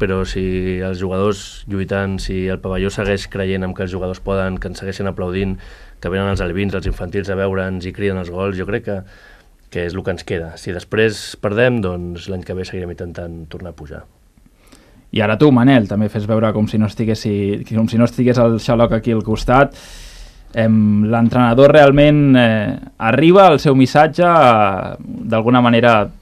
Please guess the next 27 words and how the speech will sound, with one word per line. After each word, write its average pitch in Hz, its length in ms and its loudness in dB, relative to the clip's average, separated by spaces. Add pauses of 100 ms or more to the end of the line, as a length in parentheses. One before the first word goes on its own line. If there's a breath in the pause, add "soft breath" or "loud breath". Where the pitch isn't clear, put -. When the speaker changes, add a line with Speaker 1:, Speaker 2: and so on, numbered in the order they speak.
(440)
Speaker 2:
aquesta 117 300 -4
vegada 113 300 4
que 113 80 0
ha 107 40 -2
tornat 113 360 0
el, 107 160 0
el 107 160 0
Xaloc 113 260 0
al 110 120 0
capdavant, 107 420 0 (160)
al 110 400 -4
capdavant 110 440 0
de 107 100 2 (200)
l'equip 104 320 -2
a 110 80 0
nivell 104 220 0
de, 107 140 0 (240)
de 101 100 -2
motivació, 104 640 0 (120)
de 101 100 0 (500)
conjunció 110 540 0
de, 107 120 2 (140)
del 107 260 0
grup, 147 400 2
eh, 85 300 -12 (260)
creus 110 220 -6
que, 107 120 0